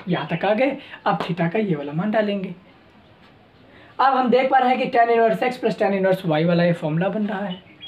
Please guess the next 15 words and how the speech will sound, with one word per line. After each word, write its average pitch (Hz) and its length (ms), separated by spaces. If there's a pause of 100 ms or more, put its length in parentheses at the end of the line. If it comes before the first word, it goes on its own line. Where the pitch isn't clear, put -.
(460)
तो 190 60
इसको 180 180
आगे 185 200
कैसे 180 280
simplify 240 540
करना 254 240
है 233 160 (280)
ये 180 100
आप 156 200
भी 165 120
बहुत 185 240
अच्छे 202 200
से 190 60
समझते 185 400
हैं। 185 200